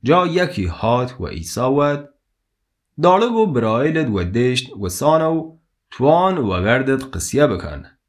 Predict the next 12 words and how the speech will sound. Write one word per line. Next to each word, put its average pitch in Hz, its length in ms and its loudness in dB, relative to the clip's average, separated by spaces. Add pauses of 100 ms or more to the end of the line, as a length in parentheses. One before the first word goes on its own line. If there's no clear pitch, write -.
(800)
ولی 202 200 2
عیسی 120 540 -4 (460)
و - 60 -4
اوک 107 640 -2
ای 151 180 -2
قصیه 90 420 -8
و 87 160 -4
پیوتو 98 680 -6 (440)
جواب 113 440 0
دا، 139 380 -2 (1000)
«دالگم 170 520 2
کیه؟ 127 560 -2